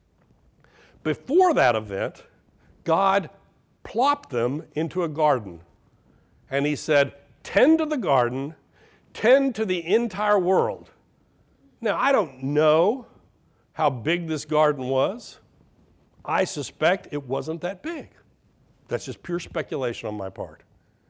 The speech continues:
But what God wanted them to do is He wanted them and their descendants to take that garden and move it further out and further out and further out and cover the entire world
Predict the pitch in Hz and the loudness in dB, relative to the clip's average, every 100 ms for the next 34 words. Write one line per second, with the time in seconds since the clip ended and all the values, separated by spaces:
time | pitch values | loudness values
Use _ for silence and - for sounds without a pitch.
0 | _ _ - - 208 220 220 147 135 - | _ _ -20 -2 4 6 6 4 4 6
1 | 330 311 - _ 123 131 208 330 214 165 | 4 2 -4 _ -10 2 4 4 2 -2
2 | 143 123 135 113 110 95 104 147 - - | 0 0 -4 -4 -6 -6 -8 -10 -14 -16
3 | - 175 196 196 208 269 247 170 - 123 | -2 0 2 4 4 4 4 0 -4 0
4 | 143 247 294 330 - - - 190 202 190 | 8 10 10 6 0 -10 2 4 4 4
5 | 180 156 160 - 262 330 202 123 139 - | 4 2 -2 0 2 4 4 0 -2 -8
6 | - _ 196 175 - - 330 320 220 180 | -18 _ -2 -2 -4 0 0 2 2 2
7 | 147 143 135 147 208 - - 143 151 160 | 2 4 4 4 -4 -14 -4 0 2 4
8 | 143 - 165 185 196 185 247 - _ _ | 2 2 2 4 2 0 -4 -10 _ _
9 | _ - - 123 123 214 240 117 98 92 | _ -20 -10 -8 -2 2 4 2 -2 -4
10 | 98 - _ _ _ _ - 135 - 247 | -6 -10 _ _ _ _ -6 -6 -4 2
11 | 254 117 107 90 85 107 _ - _ _ | 2 2 0 -2 -4 -12 _ -20 _ _
12 | 160 160 156 - - 285 311 294 214 180 | 2 2 2 -4 0 2 2 0 0 -6
13 | - 208 277 311 - 254 240 240 175 165 | -6 -2 0 0 -2 -6 -2 -2 -2 4
14 | 220 147 127 143 | 6 6 4 0